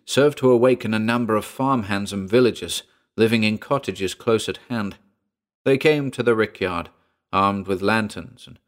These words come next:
fled away again in search of dogs and sticks and shotguns, for they had seen two things. Firstly, that the yard was literally carpeted with the remains of a great flitting of rats,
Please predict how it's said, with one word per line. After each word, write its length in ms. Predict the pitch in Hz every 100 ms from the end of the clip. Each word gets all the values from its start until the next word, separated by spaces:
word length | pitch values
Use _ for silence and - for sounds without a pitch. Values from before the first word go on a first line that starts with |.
| _ _
fled 240 | - 131
away 280 | 120 120 117
again 240 | 104 101 98
in 120 | 98
search 280 | - 104 -
of 200 | 92 98
dogs 480 | 113 110 95 90
and 120 | 95 90
sticks 440 | - 123 117 -
and 120 | 95
shotguns, 680 | - 131 123 - 85 82 - _ _ _ _ _
for 80 | 92
they 120 | 104
had 120 | 104
seen 260 | - 110 107
two 220 | - 143
things. 500 | - 131 90 - - _ _ _ _ _
Firstly, 540 | _ 92 92 - 85 104 104 -
that 140 | 90
the 100 | 92
yard 400 | 95 98 98 90
was 180 | 95 92
literally 520 | 98 120 120 110 101
carpeted 640 | - 113 101 - 95 95
with 140 | 101 95
the 60 |
remains 540 | 95 98 104 104 98 98
of 100 | 95
a 80 | 101
great 300 | 110 135 -
flitting 400 | - 147 120 104
of 140 | 95
rats, 420 | 95 80 - -